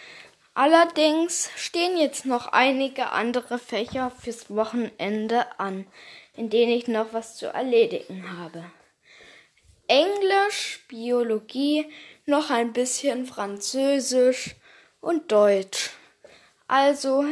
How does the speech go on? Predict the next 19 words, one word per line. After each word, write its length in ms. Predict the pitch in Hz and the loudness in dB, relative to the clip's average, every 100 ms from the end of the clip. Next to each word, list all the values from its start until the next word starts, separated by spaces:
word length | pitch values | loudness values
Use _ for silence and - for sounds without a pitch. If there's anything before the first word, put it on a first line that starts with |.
| 302 | -4
es 260 | 403 - | -6 0
wird 200 | 247 - | 0 0
mir 140 | 254 247 | -6 -2
nicht 360 | 254 269 - | 0 0 -2
langweilig. 920 | - 175 202 180 175 175 165 180 - - - - _ _ _ _ _ _ _ - - _ _ _ | -8 -6 -4 -4 -4 -4 -6 -8 -10 -10 -20 -20 _ _ _ _ _ _ _ -20 -20 _ _ _
Ich 200 | 277 320 | 2 8
hoffe, 240 | 403 508 466 | 8 10 8
mein 220 | 381 294 | 8 6
heutiger 440 | 285 294 330 262 254 | 2 0 -2 -2 -2
Podcast 560 | 269 254 - 247 247 262 | 0 -4 -2 -2 0 0
hat 160 | 220 | 2
euch 200 | 220 220 | 0 -2
gefallen 580 | 208 - 247 226 240 247 - - _ | -10 0 8 10 8 4 -8 -20 _
und 220 | 220 - | -4 2
nun 300 | 320 415 392 | 6 6 6
will 140 | 359 302 | 4 2
ich 180 | 302 | 0
euch 260 | 214 220 - | -2 -2 -4
wieder 500 | 262 262 269 269 | -2 4 6 6